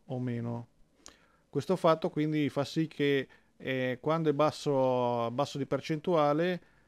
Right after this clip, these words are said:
non decrementa più, perché non scende di tensione come invece prevede il software di calcolo, perché appunto non è preciso. Altrimenti a quest'ora la batteria sarebbe già terminata.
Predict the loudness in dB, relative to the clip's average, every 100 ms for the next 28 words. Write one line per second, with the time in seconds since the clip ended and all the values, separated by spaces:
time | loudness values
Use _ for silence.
0 | _ _ -2 0 2 2 0 0 0 0
1 | 0 2 0 2 -2 0 0 0 -4 -4
2 | -2 0 0 0 -4 -2 -2 0 -2 -4
3 | -4 -2 -2 -2 -4 -4 -4 -2 -2 -2
4 | -4 -4 -8 _ -8 -2 0 0 -2 -2
5 | -4 -4 -4 -2 0 -2 -8 _ _ -10
6 | -4 0 0 0 -2 0 -2 -4 -10 -4
7 | -2 -2 -4 -6 -8 -4 -2 -2 -2 -6
8 | -10 -10 -8 -6 -10 -14 _ _ _ _
9 | -10 -6 -2 -2 -2 -6 -2 0 2 -2
10 | -4 -2 -2 -2 0 0 0 0 0 -4
11 | -4 -2 -2 -4 -4 -8